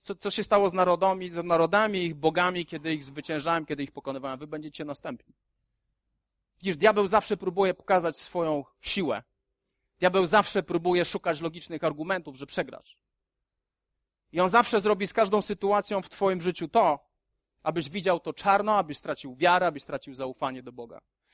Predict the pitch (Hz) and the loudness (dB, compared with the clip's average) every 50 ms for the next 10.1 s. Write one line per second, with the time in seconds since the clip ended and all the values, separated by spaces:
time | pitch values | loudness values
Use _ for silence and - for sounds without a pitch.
0 | _ - - - - _ - 180 - 311 285 294 294 240 269 - 240 226 196 254 | _ -20 -20 -20 -20 _ -12 -2 0 6 10 10 10 12 10 8 8 6 4 4
1 | 233 247 233 190 220 190 185 247 254 226 196 226 220 - 202 - - - 226 - | 2 2 2 4 2 4 6 6 4 4 4 2 0 0 -2 -2 0 0 0 0
2 | 226 220 214 202 196 190 175 208 208 - - 196 170 185 180 165 - 180 160 143 | 0 0 2 4 2 2 2 0 -2 -2 -2 -2 -2 -2 -4 -6 -6 -6 -6 -4
3 | 165 151 - - - - 175 170 170 - - 190 202 269 269 277 254 - - 208 | -4 -4 -6 -6 -6 -4 -4 -4 -4 -2 -4 2 2 2 2 2 0 -2 -2 -2
4 | - 208 185 - 190 170 180 190 175 - 175 165 190 214 - 202 - - - 175 | -2 -2 -2 -2 -4 -2 -2 -2 -2 -4 -6 -6 -6 -6 -6 -8 -6 -4 0 2
5 | 165 180 175 160 170 165 147 143 147 135 - 135 123 - - - - - - - | 2 2 2 0 -2 -4 0 0 0 0 -2 -6 -12 -12 -12 -14 -16 -14 -10 -4
6 | 139 156 196 175 180 269 285 269 262 240 233 220 - 220 233 285 247 220 196 196 | 2 4 4 6 8 8 8 8 8 6 6 4 4 4 4 4 4 4 2 2
7 | 202 196 202 185 156 180 170 156 147 196 214 170 131 113 101 _ _ _ _ _ | 0 -2 -2 -4 -2 2 2 2 4 4 2 2 0 -2 -8 _ _ _ _ _
8 | _ _ _ _ 139 180 226 233 202 - 190 185 185 180 175 170 185 196 - 185 | _ _ _ _ 8 10 10 10 10 8 6 6 6 6 4 2 2 0 0 -2
9 | 170 143 151 151 143 - 160 147 - 151 139 143 139 - 147 - 170 156 - 117 | -2 0 2 2 2 2 0 0 0 0 -2 -2 -2 -2 -2 0 0 -2 -2 -6
10 | 107 113 | -8 -10